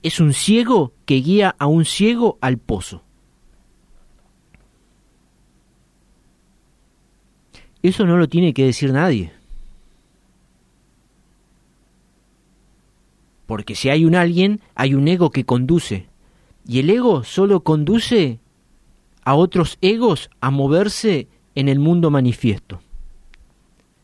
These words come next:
Ya sea físico o, entre comillas, espiritual, ¿sí? Lo que llaman energías o manifestaciones espirituales o fuerzas.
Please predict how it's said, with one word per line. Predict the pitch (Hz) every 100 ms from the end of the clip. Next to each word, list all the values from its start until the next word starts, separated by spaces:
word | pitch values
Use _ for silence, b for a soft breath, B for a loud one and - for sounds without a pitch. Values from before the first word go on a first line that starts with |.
| _
Ya | - 107
sea | 127 117
físico | - 147 - 165 139 127
o, | 113 104 b b -
entre | 110 113 110
comillas, | 107 139 139 120 -
espiritual, | - 110 101 139 156 110 -
¿sí? | - 101 123 - _ _ _ _ _ _ _ _ _ _ -
Lo | 101
que | 104
llaman | - 127 117
energías | 110 104 107 143 160 110 110
o |
manifestaciones | 107 110 107 104 - - 131 127
espirituales | - - 107 104 131 151 120 -
o |
fuerzas. | - - 135 151 - 87 - -